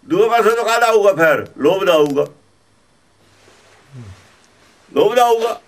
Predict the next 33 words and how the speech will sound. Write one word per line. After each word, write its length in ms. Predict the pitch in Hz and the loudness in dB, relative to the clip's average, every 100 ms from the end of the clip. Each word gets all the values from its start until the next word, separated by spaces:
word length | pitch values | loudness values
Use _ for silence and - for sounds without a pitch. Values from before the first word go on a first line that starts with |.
| _ _ _ - | _ _ _ -6
ਮੋਹ 200 | 147 226 | 0 2
ਦਾ 80 | 233 | 2
ਆਊਗਾ। 460 | 226 220 220 208 - _ _ _ _ _ _ _ _ _ | 2 0 -2 -8 -10 _ _ _ _ _ _ _ _ _
ਕ੍ਰੋਧ 260 | 220 247 247 | 0 0 2
ਦਾ 100 | 247 | 0
ਨਹੀਂ 120 | 247 | 0
ਆਉਂਦਾ 220 | 214 180 | 0 0
ਹੁੰਦਾ, 240 | 143 120 98 _ _ _ _ _ _ _ _ _ | -2 -4 -14 _ _ _ _ _ _ _ _ _
ਕ੍ਰੋਧ 220 | 156 190 | -6 -4
ਆਪਣਾ 260 | 180 160 175 | -2 -2 -2
ਹੀ 100 | 156 | -2
ਹੁੰਦਾ। 260 | 143 104 - _ _ _ - | -4 -8 -10 _ _ _ -6
ਕ੍ਰੋਧ 300 | 143 165 170 | -4 -2 -4
ਅੰਦਰੋਂ 220 | 160 202 | -2 0
ਪੈਦਾ 280 | 208 214 208 | 0 2 0
ਹੁੰਦਾ, 180 | 208 | 0
ਕ੍ਰੋਧ 280 | 190 196 208 | -2 0 0
ਬਾਹਰੋਂ 240 | 185 196 196 | 2 2 0
ਨਹੀਂ 160 | 180 | -2
ਆਉਂਦਾ 180 | 160 131 | -4 -6
ਹੁੰਦਾ। 220 | 110 92 - _ _ _ _ _ _ _ _ _ _ _ _ _ _ _ _ _ _ | -8 -12 -20 _ _ _ _ _ _ _ _ _ _ _ _ _ _ _ _ _ _
ਕ੍ਰੋਧ 300 | - 220 240 233 | -6 -2 -2 -2
ਅੰਦਰ 180 | 226 240 | 0 0
ਹੈ, 300 | 240 - _ _ _ _ - | -2 -6 _ _ _ _ -2
ਹਉਮੈ 260 | 190 208 220 | 0 2 2
ਵੀ 180 | 214 | 0
ਅੰਦਰ 220 | 214 202 190 | 0 0 -2
ਹੈ, 200 | - _ _ | -4 _ _
ਇਹ 100 | - | -4
ਤਾਂ 100 | 208 | 0
ਦੋਵੇਂ 220 | 214 214 208 | 2 2 2
ਬੁਝ 180 | 214 | 0
ਗਏ। 220 | 196 104 | 0 -4